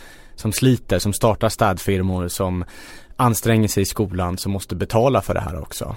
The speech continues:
Och då begränsar man ju den personens frihet. Och jag tror också att vi får ett mycket bättre samhälle, alltså tydligare ansträngningsideal, att man ska göra rätt för sig om man också får, får bära frukterna av det hårda arbetet.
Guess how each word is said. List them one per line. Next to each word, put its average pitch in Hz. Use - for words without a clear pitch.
Och -
då 110
begränsar 104
man 98
ju 95
den 110
personens 92
frihet. -
Och -
jag 104
tror 107
också 98
att -
vi -
får 98
ett 95
mycket 101
bättre 92
samhälle, 107
alltså -
tydligare 90
ansträngningsideal, 98
att -
man 98
ska 107
göra 98
rätt 107
för 98
sig 92
om 98
man 95
också -
får, 90
får 110
bära 92
frukterna 117
av 92
det 90
hårda 92
arbetet. -